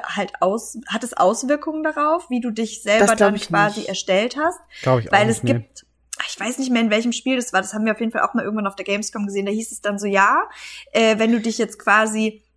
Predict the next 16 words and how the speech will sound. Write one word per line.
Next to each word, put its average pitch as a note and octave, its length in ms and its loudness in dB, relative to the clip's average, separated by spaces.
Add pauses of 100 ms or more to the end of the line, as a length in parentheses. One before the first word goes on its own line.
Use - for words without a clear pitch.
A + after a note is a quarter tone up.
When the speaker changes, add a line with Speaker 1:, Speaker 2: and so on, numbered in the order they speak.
(320)
Speaker 1:
körperlich B3+ 680 2
ein G#3 100 -2
bisschen G#3+ 500 0
schwerer B3 600 2
machst, D4+ 420 -2
dann A3 120 2
bist A#3+ 180 -4
du A3 40 -10
zwar F#3+ 260 -2
langsamer, C#4 680 2
aber G#3+ 180 0
hast A3+ 220 -2
zum A3 140 -6
Beispiel, G#3+ 580 0 (420)
keine F#3+ 260 -6
Ahnung, G3 440 0